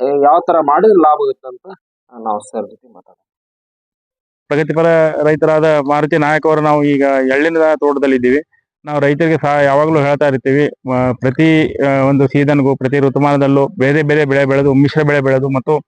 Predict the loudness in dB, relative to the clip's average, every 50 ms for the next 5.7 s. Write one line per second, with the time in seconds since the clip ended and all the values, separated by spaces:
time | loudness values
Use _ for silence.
0 | _ _ _ -20 -20 -20 -20 -20 -20 -20 _ -8 -4 -2 -2 0 0 0 0 0
1 | 0 0 2 2 2 2 0 0 0 0 0 0 0 0 0 0 0 0 0 0
2 | 0 0 0 -2 -2 -2 -2 -2 -2 -4 -4 -4 -6 -4 -4 -4 -4 -6 -8 -16
3 | -20 _ _ _ -16 -8 -6 -2 -2 0 0 0 0 0 0 0 2 2 2 2
4 | 0 0 0 0 0 0 0 0 0 0 0 0 0 0 0 0 -2 -2 -2 0
5 | 0 0 2 2 2 2 2 0 -2 0 0 0 0